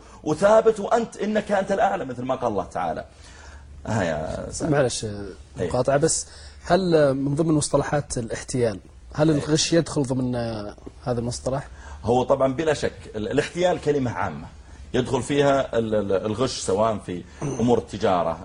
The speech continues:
Speaker 1: أحيانا أمور ال-، الصناعة. آم، يقول لك مثلا: "هذا مصنوع في اليابان وهو مصنوع في غير اليابان" مثلا، ويقول لك: "هذه قطعة أصلية وهي ليست كذلك". آه، أحيانا يدخل في أمور ال-، ال-، التزكية لأشخاص. أنا ممكن آتي مثلا،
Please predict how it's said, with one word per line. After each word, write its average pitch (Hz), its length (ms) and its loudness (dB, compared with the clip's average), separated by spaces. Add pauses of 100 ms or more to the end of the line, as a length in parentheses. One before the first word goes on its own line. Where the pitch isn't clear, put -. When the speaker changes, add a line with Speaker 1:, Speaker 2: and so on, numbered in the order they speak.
(120)
Speaker 1:
أحيانا 90 380 -4
أمور 87 420 -6
ال-، 80 280 -6
الصناعة. 90 600 -2 (480)
آم، 85 680 0
يقول 98 240 0
لك 92 120 -8
مثلا: 92 220 0
"هذا 92 100 0
مصنوع 90 340 -4
في - 80 -14
اليابان 87 440 0
وهو 80 100 -10
مصنوع 80 300 -6
في - 100 -10
غير 85 160 -4
اليابان" 85 480 -2
مثلا، 87 360 -4
ويقول 80 260 -4
لك: 107 120 -4
"هذه 107 100 2
قطعة 104 280 -2
أصلية 92 320 -4
وهي 85 160 -6
ليست 90 280 -4
كذلك". 90 460 0 (540)
آه، 90 460 4
أحيانا 131 400 2
يدخل 123 280 -2
في 113 140 -6
أمور 127 340 2 (560)
ال-، 107 260 0
ال-، 98 260 -2
التزكية 113 640 0
لأشخاص. - 720 -4 (180)
أنا 110 140 2
ممكن 131 520 0
آتي 139 340 0
مثلا، 127 400 0